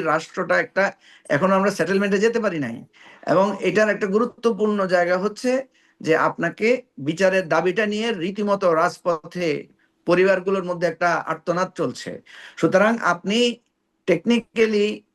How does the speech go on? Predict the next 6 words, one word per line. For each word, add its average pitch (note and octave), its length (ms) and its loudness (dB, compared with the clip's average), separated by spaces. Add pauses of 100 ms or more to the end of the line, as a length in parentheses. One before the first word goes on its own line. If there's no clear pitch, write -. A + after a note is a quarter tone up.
(580)
আইসিসির F#3+ 520 0
কথা G3+ 240 2
তুলে G3 320 2
এখানে F#3+ 260 0
যখন F3 320 -4
রা-, D#3+ 280 0